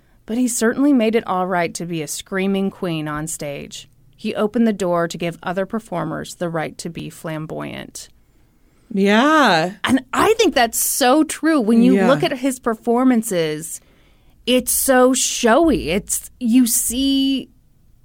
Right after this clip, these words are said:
Speaker 1: the pop stars of today in there.
Speaker 2: Yeah.
Speaker 1: God, think of how boring concerts were before Liberace.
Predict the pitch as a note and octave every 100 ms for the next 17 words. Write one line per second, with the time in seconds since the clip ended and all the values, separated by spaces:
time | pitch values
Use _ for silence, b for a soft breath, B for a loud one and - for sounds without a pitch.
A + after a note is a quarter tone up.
0 | _ _ _ A3 A#3+ - A3+ G#3+ - -
1 | G#3+ G#3 - - A#3 F#3 G#3 A3 F#3+ E3
2 | E3 D3+ B2+ A2 - F3+ E3 E3+ G3+ F3
3 | C#3+ b b b b _ _ _ _ _
4 | _ _ _ _ _ _ _ _ _ _
5 | _ _ _ - _ _ _ - - _
6 | _ - A3 A3 A#3+ A#3+ A3+ F3+ F#3 G#3+
7 | A3 A3 G#3+ G#3+ G#3+ G3+ G3+ G3+ F#3+ -
8 | G#3+ G3 G3 G3 F#3 G#3 - - -